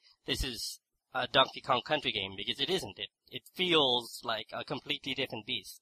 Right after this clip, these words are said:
At least, maybe that's just my, you know, nostalgia talking, and my thinking that, "Oh yeah, Donkey Kong Country was a game that anyone could pick up and play."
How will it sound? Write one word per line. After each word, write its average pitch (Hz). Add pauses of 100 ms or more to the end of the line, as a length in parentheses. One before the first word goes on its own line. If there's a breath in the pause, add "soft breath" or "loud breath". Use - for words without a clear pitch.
At -
least, 143
maybe 202
that's 175
just -
my, 127 (600)
you 143
know, 113 (320)
nostalgia 143
talking, 104
and 101 (220)
my 110
thinking 139
that, 110
"Oh 165
yeah, 151
Donkey 151
Kong 131
Country 175
was 104
a 113
game 120
that 104
anyone 135
could -
pick 139
up 110
and 107
play." 127